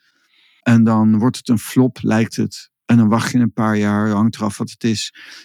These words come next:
En na een tijd introduceer je het weer. En dan, "Hé, dat is diezelfde Q R-code weer." En, eh, dan, eh, dat doe je een paar keer. Of, en op een gegeven moment dan is die in het. En de Q R-code is nu heel erg gebruikt.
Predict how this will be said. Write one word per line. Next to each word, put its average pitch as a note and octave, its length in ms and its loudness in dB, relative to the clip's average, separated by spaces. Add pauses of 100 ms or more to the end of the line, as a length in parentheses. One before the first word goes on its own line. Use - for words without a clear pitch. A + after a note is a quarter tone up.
En D3 140 2
na C#3+ 120 6
een B2 100 2
tijd B2 260 0
introduceer A#2+ 640 0
je A#2 60 2
het G#2+ 120 0
weer. B2 380 2
En G#2 80 0
dan, G#2 140 0
"Hé, E3+ 320 -2
dat B2+ 100 -2
is - 100 -8
diezelfde A#2 480 -4
Q - 80 -14
R-code B2+ 580 -2
weer." G2 300 -4 (380)
En, A#2+ 380 2
eh, G#2+ 260 0
dan, G#2 420 0
eh, G2+ 60 -2
dat G2+ 140 -4
doe A2 140 0
je G2+ 60 2
een G2 100 -2
paar G2+ 260 0
keer. G#2 260 -2
Of, G2+ 240 -8 (260)
en G2 200 -8
op - 100 -10
een - 60 -8
gegeven G#2+ 320 0
moment G#2 200 0
dan G#2 180 -2
is G#2+ 200 -6
die G#2+ 120 -2
in G2+ 80 2
het. A#2+ 340 -4
En G2+ 120 -6
de G#2+ 100 -6
Q - 100 -20
R-code A2+ 500 0
is G#2+ 120 -4
nu A2 280 2 (280)
heel A#2 240 2
erg G#2+ 180 -4
gebruikt. G#2+ 500 -6